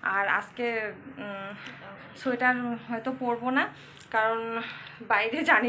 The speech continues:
না কেমন ঠান্ডা লাগে কি লাগে না বাইকে। তো ঘরের ভেতর তো একদমই ঠান্ডা লাগে না। দেখো আমরা ফ্যান চালিয়েছি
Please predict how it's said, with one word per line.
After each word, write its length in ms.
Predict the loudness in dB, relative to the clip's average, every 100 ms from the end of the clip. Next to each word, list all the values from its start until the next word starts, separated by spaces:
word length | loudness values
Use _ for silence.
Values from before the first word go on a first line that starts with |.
| 2
না 60 | 2
কেমন 200 | 0 -2 0
ঠান্ডা 260 | 0 0 -2 -2
লাগে 200 | -2 -6
কি 80 | -6 -2
লাগে 180 | -2 -4
না 40 | -2 0
বাইকে। 300 | -2 -2 -4 -6 -14 -8
তো 60 | -4 4
ঘরের 240 | 4 4 0
ভেতর 200 | -4 0
তো 40 | 2
একদমই 300 | 2 -2 -6 -4
ঠান্ডা 220 | -6 -2 0
লাগে 180 | 0 0 -2
না। 40 | -2
দেখো 220 | -4 -4 -4 -4 -14 -20 -10 -8
আমরা 180 | -4 -4 -2
ফ্যান 200 | -2 -2 -2
চালিয়েছি 480 | -4 -2 -4 -4